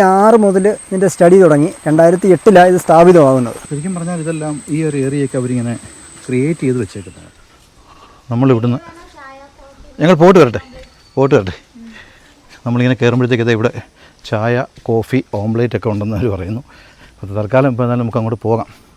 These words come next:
Speaker 2: നേരെ ഇങ്ങോട്ട് വരുമ്പോഴത്തേക്ക് ഇവിടുന്ന് ദേ ഇത് വഴി ഇവിടെ പ്രത്യേകം കൊടുത്തിട്ടുണ്ട്. ഇത് വഴി എന്തേ? ആ, അതോ ഇഷ്ടംപോലെ ഉണ്ട്. ഇത് വഴി നിന്ന് കാണിച്ചിട്ടുണ്ട്. രണ്ട്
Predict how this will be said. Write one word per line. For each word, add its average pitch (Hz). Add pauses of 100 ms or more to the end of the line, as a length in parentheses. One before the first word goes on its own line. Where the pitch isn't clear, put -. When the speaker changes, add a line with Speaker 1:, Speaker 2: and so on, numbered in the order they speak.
(580)
Speaker 2:
നേരെ 127
ഇങ്ങോട്ട് 120
വരുമ്പോഴത്തേക്ക് 107 (1400)
ഇവിടുന്ന് 123
ദേ 113 (200)
ഇത് 123
വഴി 117 (120)
ഇവിടെ 107
പ്രത്യേകം 123
കൊടുത്തിട്ടുണ്ട്. 101 (340)
ഇത് 117
വഴി 104 (1040)
എന്തേ? 160 (2000)
ആ, - (300)
അതോ 113 (200)
ഇഷ്ടംപോലെ 120
ഉണ്ട്. 92 (1300)
ഇത് 123
വഴി 127
നിന്ന് 127
കാണിച്ചിട്ടുണ്ട്. 107 (1040)
രണ്ട് 131